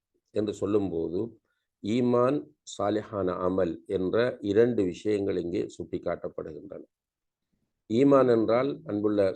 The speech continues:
சகோதரிகளே, நம்பிக்கை என்பது அர்த்தமாகும். உறுதியாக நம்புவது. இப்ப ஈமான் என்பது,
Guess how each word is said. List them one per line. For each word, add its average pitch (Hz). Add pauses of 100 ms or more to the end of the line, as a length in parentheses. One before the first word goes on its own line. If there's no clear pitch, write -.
(140)
சகோதரிகளே, 90 (640)
நம்பிக்கை 101 (300)
என்பது 92
அர்த்தமாகும். 87 (600)
உறுதியாக 90
நம்புவது. 82 (760)
இப்ப 98
ஈமான் 139
என்பது, 113